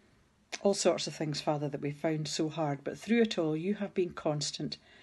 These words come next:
you have been faithful, and we thank you that that is fact. It's something we can hold on to and have been able to hold on to over this past year. And so as we look to the future now, Father, we pray that we would have the,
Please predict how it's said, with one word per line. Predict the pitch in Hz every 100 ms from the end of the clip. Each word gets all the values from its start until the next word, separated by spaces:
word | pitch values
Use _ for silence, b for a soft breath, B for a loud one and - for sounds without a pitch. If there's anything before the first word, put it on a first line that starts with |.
| B B B _
you | 175
have | 151 165
been | 170 160
faithful, | - - 147 - - 143 - - b b b b b -
and | 151
we | 151
thank | - 165 160 -
you | 151
that | 139 143
that | 147 151
is | 143 139 -
fact. | - - 156 156 - - - - b b b b b _
It's | 147 -
something | 160 156 151
we | 151
can | 160
hold | 147 160 143
on | 156 156
to | - 151
and | 143
have | 160
been | 165 175
able | 180 180
to | 180
hold | 156 151 151
on | 143
to | - 139
over | 151 143
this | 143 143
past | - 147 143 -
year. | 143 139 139 _ _ _ _ - - b b b b b b b _
And | 160
so | - 214
as | 196
we | 202
look | 202 -
to | 175
the |
future | - 220 214 - 202
now, | 190 185
Father, | - 185 180 180 180 -
we | 165 170 165 170
pray | - - 185 185 185
that | 175 170
we | 165 190
would | 190
have | - 185 175
the, | 165 170 165